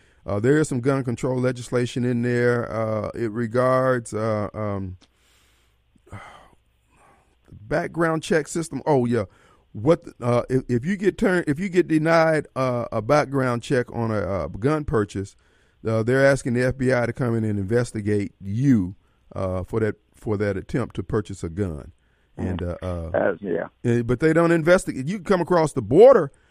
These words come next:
Speaker 1: and do the same thing, and you can use the arrest papers that you got when you came across the border, and you can buy a, a, a, a gun. You can get on an airplane. You can do everything else. But if you're an American citizen, folks, they setting up two tiers of,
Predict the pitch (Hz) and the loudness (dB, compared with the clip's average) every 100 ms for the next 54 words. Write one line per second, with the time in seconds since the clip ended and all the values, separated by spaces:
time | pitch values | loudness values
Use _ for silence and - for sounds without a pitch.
0 | _ 127 135 139 127 - 135 123 127 120 | _ -2 4 4 4 0 2 2 2 2
1 | 117 117 123 _ _ - 123 120 127 151 | 2 -2 -6 _ _ -4 -2 0 -2 -4
2 | 147 151 156 147 131 127 120 113 170 - | -2 0 0 0 0 0 2 4 4 2
3 | - 143 131 123 123 135 120 139 131 - | 0 -2 -2 -6 -6 -4 0 0 0 -6
4 | _ _ - 123 127 143 131 139 127 120 | _ _ -4 -2 0 -2 -2 -2 -2 -4
5 | 104 135 160 127 117 113 120 123 110 120 | -4 0 2 2 -2 -4 -2 -2 0 2
6 | 113 107 104 - 95 92 - - 92 - | 0 0 -4 -4 -6 -8 -10 -10 -10 -8
7 | 98 98 156 123 107 110 _ _ 120 117 | -2 2 4 2 -2 -6 _ _ -6 -2
8 | 117 117 110 131 160 - 135 117 117 120 | 0 0 2 4 4 4 0 0 0 -4
9 | - - 120 110 120 156 156 151 156 151 | -8 -8 -4 2 4 4 2 0 2 2
10 | 120 110 110 127 120 123 156 151 147 - | 0 -4 -4 -2 0 4 4 4 0 -2
11 | 180 151 _ _ - 190 - 156 131 - | -2 -4 _ _ -2 -2 0 -2 -2 0
12 | 208 160 139 - - 202 170 - 160 160 | -2 -2 -8 -6 -2 -2 -4 0 2 2
13 | 151 - 117 | 0 -4 -6